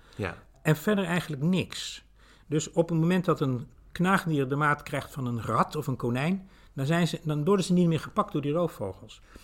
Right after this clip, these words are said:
Speaker 1: Ja.
Speaker 2: Dus voor kleine zoogdieren is het heel aantrekkelijk om groter te worden.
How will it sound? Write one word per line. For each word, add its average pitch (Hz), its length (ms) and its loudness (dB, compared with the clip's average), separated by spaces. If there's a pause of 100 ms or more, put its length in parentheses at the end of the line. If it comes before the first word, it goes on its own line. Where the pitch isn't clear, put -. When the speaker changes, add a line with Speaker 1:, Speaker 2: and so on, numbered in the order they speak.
(120)
Speaker 1:
Ja. 131 200 -6
Speaker 2:
Dus 165 180 4
voor 135 140 2
kleine 233 280 6
zoogdieren 120 600 2
is 147 160 -2
het 120 120 -8
heel 170 180 2
aantrekkelijk 156 500 -2
om 117 120 -6
groter 202 440 0
te 185 120 -6
worden. 202 360 -2